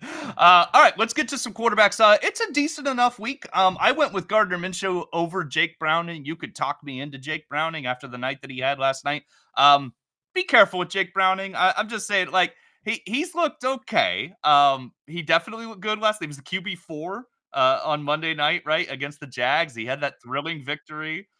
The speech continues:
right? Uh, this was also a really bad week for quarterback scoring in general. And, um, he ran in a touchdown, which we liked, but I don't know that we could expect that from Jake Browning regularly. You know, he's got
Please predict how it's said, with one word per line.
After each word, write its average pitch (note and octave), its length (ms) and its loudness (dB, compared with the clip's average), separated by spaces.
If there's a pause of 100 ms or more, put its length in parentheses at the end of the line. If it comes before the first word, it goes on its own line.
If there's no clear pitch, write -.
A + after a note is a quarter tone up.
(220)
right? C#3 360 2 (200)
Uh, A#2+ 220 2 (100)
this A#3 200 -8
was A#3 140 -10
also G#3+ 280 -4
a E3+ 80 -2
really F3 220 -6
bad D3 420 -2
week F3 280 -10
for G#3 160 -14
quarterback G#3+ 500 -8
scoring A3 460 -10
in F3+ 220 -10
general. F#3 480 -6 (520)
And, D#3 380 4 (100)
um, D3 560 4 (500)
he D3+ 140 -8
ran B2+ 240 0
in F3 80 -6
a F3 60 -6
touchdown, F#3 560 -6
which E3+ 220 -12
we D#3 60 -16
liked, D3 320 -2
but A#2+ 100 -4
I A#2+ 80 4
don't C#3+ 180 -8
know C#3 120 -8
that C3+ 120 -12
we C3 80 -14
could B2 160 -16
expect - 400 -12
that C3 200 -8
from C#3 140 -18
Jake C#3 240 -10
Browning C#3 380 -6
regularly. D3 680 -8 (400)
You G3 100 -10
know, D#3+ 180 4
he's D3 140 -4
got D#3+ 240 4